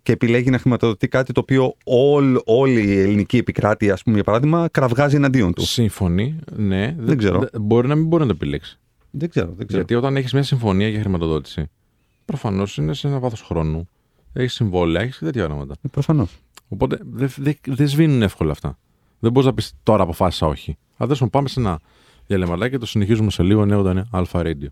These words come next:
Speaker 2: Εννιά ογδόντα εννιά Αλφα Radio, επιστρέψαμε, είναι η εκπομπή «Θα σας ειδοποιήσουμε» και μπαίνουμε στο τελευταίο τέταρτο της εκπομπής. Σπύρος Ανδρεανός στο μικρόφωνο μαζί με Δημήτρη Κανέλη και Κωνσταντίνο Κίτζιο. Νατάσα Δαμοπούλου στην κονσόλα του ήχου και ο Γιάννης ο Μεϊδάνης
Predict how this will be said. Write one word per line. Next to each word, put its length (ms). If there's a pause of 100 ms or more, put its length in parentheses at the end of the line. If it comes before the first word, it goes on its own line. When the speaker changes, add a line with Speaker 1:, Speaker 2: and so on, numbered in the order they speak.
Speaker 2:
Εννιά 220
ογδόντα 180
εννιά 200
Αλφα 260
Radio, 240
επιστρέψαμε, 760
είναι 80
η 40
εκπομπή 260
«Θα 200
σας 180
ειδοποιήσουμε» 580 (560)
και 120
μπαίνουμε 260
στο 100
τελευταίο 540
τέταρτο 260
της 120
εκπομπής. 520
Σπύρος 360
Ανδρεανός 300
στο 100
μικρόφωνο 500
μαζί 260
με 140
Δημήτρη 320
Κανέλη 360
και 120
Κωνσταντίνο 400
Κίτζιο. 360 (640)
Νατάσα 280
Δαμοπούλου 440
στην 160
κονσόλα 400
του 140
ήχου 180
και 240
ο 100
Γιάννης 300
ο 40
Μεϊδάνης 500